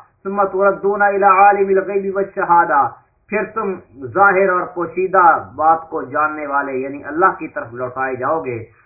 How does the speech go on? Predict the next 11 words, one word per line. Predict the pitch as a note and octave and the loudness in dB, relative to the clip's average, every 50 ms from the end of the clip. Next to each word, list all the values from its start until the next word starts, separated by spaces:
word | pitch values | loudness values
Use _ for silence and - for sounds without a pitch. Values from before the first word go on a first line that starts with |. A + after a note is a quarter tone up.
| _ _ | _ _
فینبئکم | - F#3 F3+ F#3+ F#3+ G#3 G3 - - F#3+ F#3+ G#3+ G#3+ - - G3 G#3 G3 F#3 | 0 0 2 2 2 0 -2 -2 -8 -8 -6 -6 -6 -6 -8 -8 -8 -6 -4
بما | F3+ F3+ F3 F3+ F3+ F#3 | -2 -2 0 2 0 0
کنتم | F3+ - F3 E3 D#3+ E3+ E3 D#3+ | 0 -2 -10 -12 -10 -12 -14 -14
تَعْمَلُونَ، | C#3+ - E3+ D3 C#3+ D3 C#3+ C#3 C#3 D3 D3 C#3 B2+ A#2 - - _ _ _ _ | -8 -4 -2 -2 -2 -2 -4 -4 -4 -6 -10 -10 -10 -12 -14 -18 _ _ _ _
تو | F#3 F3+ | -4 0
وہ | F#3 F#3+ | 0 0
تم | F#3+ F#3 F#3 F3 F3 | -2 -2 -8 -10 -8
کو | - F#3 F3 E3 | -6 -4 -4 -4
خبر | D#3+ E3 - E3+ E3+ F#3 F3 | -4 -4 -4 -2 0 -2 -2
دے | D#3 E3 D#3+ D#3+ D#3 | -2 -4 -6 -2 2
گا | D#3+ D#3 | 2 2